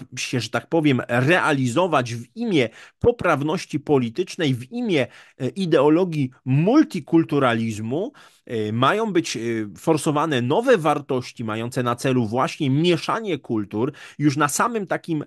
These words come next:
powiedziałbym, tym podstawowym poziomie, na tym w-, fundamentalnym poziomie, mm, samorzo-, samorządowym. Tak jak mówię, nikt Polaków nie pytał o to, czy chcą tych wszystkich fal,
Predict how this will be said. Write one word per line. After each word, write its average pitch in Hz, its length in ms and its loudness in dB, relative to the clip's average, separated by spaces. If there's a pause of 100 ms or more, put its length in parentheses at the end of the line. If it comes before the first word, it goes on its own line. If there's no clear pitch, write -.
(140)
powiedziałbym, 143 520 0
tym 143 240 -2 (280)
podstawowym 214 800 2
poziomie, 135 540 -2
na 117 140 -6
tym 135 200 -6
w-, 127 260 -16 (240)
fundamentalnym 170 720 2
poziomie, 147 540 0 (500)
mm, 107 960 -6 (320)
samorzo-, 175 600 2
samorządowym. 135 880 0 (220)
Tak 185 160 -4
jak 214 140 0
mówię, 123 360 -2
nikt 180 520 -2
Polaków 156 520 0
nie 160 200 0
pytał 135 420 -2
o 139 160 -4
to, 170 160 -6
czy - 180 -6
chcą 165 400 -4
tych 143 220 -4
wszystkich - 440 -8
fal, 151 400 4